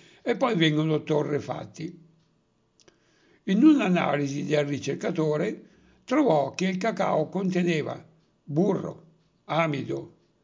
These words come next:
teobromina, asparagina, gomma,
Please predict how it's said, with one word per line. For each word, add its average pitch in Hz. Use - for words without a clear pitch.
teobromina, 190
asparagina, 160
gomma, 170